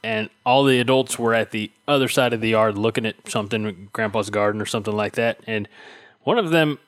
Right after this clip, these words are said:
probably my dad, left a Bud Light on the patio table.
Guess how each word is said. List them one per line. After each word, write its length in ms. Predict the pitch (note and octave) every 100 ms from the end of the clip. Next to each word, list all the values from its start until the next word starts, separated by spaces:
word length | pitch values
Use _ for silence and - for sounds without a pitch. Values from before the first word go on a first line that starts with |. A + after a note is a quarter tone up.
| _
probably 220 | D#3 D3
my 100 | A2+
dad, 280 | G#2 A2 A2
left 300 | G#2+ A#2 - -
a 260 | A2+ G#2
Bud 300 | F#2+ G#2+ B2+
Light 400 | A#2 G#2+ F#2 - - _ _ _ _ -
on 400 | A2 G#2+ G#2 G#2 _ _ _
the 240 | A2 F#2+ F#2 _
patio 300 | - G#2 G#2
table. 420 | G#2 D#3 D3 F#2